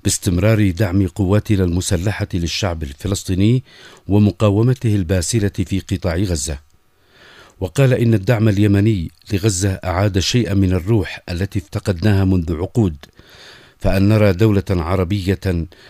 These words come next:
تقرر استخدام أدواتها العسكرية في مواجهة مباشرة مع الكيان الصهيوني،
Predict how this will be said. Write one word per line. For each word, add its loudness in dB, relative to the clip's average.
تقرر 2
استخدام -2
أدواتها 0
العسكرية -2
في -4
مواجهة 2
مباشرة 0
مع -2
الكيان 0
الصهيوني، 2